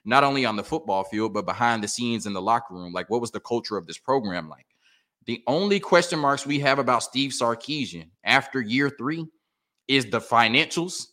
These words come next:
on his extension and where that would put him amongst the highest paid coaches in college football. That's the only question we have about Steve Sarkisian after year three. So we now have stability in our organization. We now have stability at this university. We now have stability. And the reason you are seeing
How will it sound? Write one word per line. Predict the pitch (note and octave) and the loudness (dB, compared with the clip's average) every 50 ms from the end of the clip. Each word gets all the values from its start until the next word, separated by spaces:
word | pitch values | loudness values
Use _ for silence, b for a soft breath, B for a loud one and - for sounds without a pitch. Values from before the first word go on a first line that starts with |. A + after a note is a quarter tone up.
| _ - | _ 2
on | C#3 D#3+ D#3+ | 4 4 6
his | E3+ F3 C#3+ E3 | 6 4 4 2
extension | D#3 - - F3 F3+ - - E3+ E3+ E3+ - - | 0 0 -2 -2 -2 -2 -4 -6 -6 -6 -4 -2
and | B2+ B2 A2 G#2+ | -2 -2 0 2
where | C3+ D3 D3+ | 2 2 4
that | C#3+ D3 C#3+ C3+ | 4 2 2 2
would | C#3 B2 - | 0 -2 -2
put | - E3 D3 | -2 -4 -2
him | D3+ D3 C#3+ | -2 -2 -2
amongst | C3+ C3 C#3 D3 C#3+ - - | -2 -2 -2 -2 -4 -2 -4
the | A#2+ | 0
highest | A#2 C3+ C3+ C#3 C#3 C3+ - | 4 4 4 4 4 2 2
paid | D#3 C3+ C3+ C3 | 2 2 2 4
coaches | - C#3+ C#3 - B2+ A#2+ A2 | 2 2 0 0 -2 -4 -4
in | A#2+ G#2+ | -4 0
college | B2+ B2 A2 G#2 A2 - | 0 0 0 0 -2 -2
football. | - C3 - - - - _ A#2+ | -4 -4 -4 -6 -12 -16 _ 2
That's | D3+ E3 D#3+ | 2 2 4
the | - D#3+ | 2 0
only | C#3 D3 E3 F#3+ F#3+ E3+ D#3+ | 2 4 4 4 4 4 2
question | D#3+ - D#3+ D3+ C#3+ - D3 C#3 B2+ B2 B B B B _ | 2 2 2 2 2 0 -4 -4 -6 -6 B B B B _
we | D3 C3+ | -2 2
have | C#3 C3+ C3 | 2 2 2
about | B2+ B2 A#2+ A#2+ | 4 2 2 2
Steve | A#2+ - C3 B2+ A#2 | 0 -2 -6 -8 -6
Sarkisian | - A2+ A2 A2 - C3 C3+ B2+ G#2+ G#2+ A2 G#2 - | -4 -4 -6 -6 -6 -6 -6 -6 -6 -6 -8 -8 -6
after | G#2+ A2+ A2 G#2+ - G#2+ | -4 -4 -4 -4 -6 -10
year | G2 F#2+ G#2 G#2 G2 - - | -14 -10 -8 -8 -8 -8 -10
three. | G2+ F#2+ F2 | -12 -14 -12
So | - G2+ | -10 -8
we | A2 C3+ D3+ | -6 -4 -2
now | C#3+ C#3 C#3 | 0 0 0
have | C3+ B2+ - | 0 -2 -2
stability | - - G2+ F2 - A#2 C#3 D3 D3 C3+ C#3+ C#3+ B2+ b b b b b b - | -4 -6 -12 -8 -4 -2 -2 0 -2 -2 -4 -6 -8 b b b b b b 0
in | C3+ C#3 C3+ | 4 6 6
our | C3 C3+ | 6 6
organization. | B2 C#3+ C#3+ C#3 C#3 C3 A#2+ C3+ C3 B2+ - C3 B2 | 6 4 4 4 2 0 0 0 0 -2 -2 -2 -2
We | C3 C3 | 0 0
now | B2+ A#2+ | 0 0
have | A#2 A2 G2+ | 0 -2 -4
stability | - - F2+ - A#2+ C#3+ D3 D3 C3+ C3+ C3 B2 b b b b b - | -6 -10 -8 -4 -2 -2 -2 -2 -2 -4 -6 -8 b b b b b -4
at | B2+ B2+ | -2 -2
this | C#3 C3 A#2 | -2 -2 0
university. | B2 C3 B2+ A#2 B2 B2+ B2 B2 A#2 B2 B2+ | 0 0 2 2 2 0 0 -2 -4 -4 -4
We | B2+ B2+ | -2 -2
now | A#2+ A2+ A2 | -2 -2 -2
have | A2+ G#2 - | -4 -6 -8
stability. | - G2+ F2 _ B2+ C#3 C#3+ C#3+ B2+ C3+ C3+ C3 - _ _ _ | -10 -14 -10 _ -4 -4 -2 -2 -4 -6 -8 -10 -12 _ _ _
And | - A#2 G#2+ | -6 -4 -4
the | G#2 G2 | -4 -4
reason | F2+ A2 C#3 D#3 C#3+ C3+ C3 B2 | -4 -4 -4 -4 -2 -2 -2 -2
you | C3 C#3+ C3+ | -2 -2 -2
are | - A2 A2 | -2 -2 -2
seeing | - - - D3 D3 C#3 C3+ C3 B2+ B2+ | -2 -4 -4 -4 -4 -2 -2 -4 -6 -8